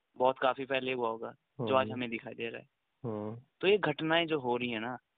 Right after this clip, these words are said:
Speaker 1: ये बहुत साल पहले हो चुकी हैं, but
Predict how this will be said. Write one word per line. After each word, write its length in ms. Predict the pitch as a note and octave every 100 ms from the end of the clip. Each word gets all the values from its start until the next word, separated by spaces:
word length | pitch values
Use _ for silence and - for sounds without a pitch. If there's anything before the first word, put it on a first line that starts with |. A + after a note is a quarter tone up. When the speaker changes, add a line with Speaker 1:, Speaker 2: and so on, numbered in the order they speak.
| -
Speaker 1:
ये 60 | C3+
बहुत 320 | C3 B2+ C3+ -
साल 360 | - A2+ A#2
पहले 360 | - A2 A#2 A#2
हो 180 | B2 A#2+
चुकी 340 | - - A#2
हैं, 220 | A#2 D3+ _ - - _ _
but 140 | D3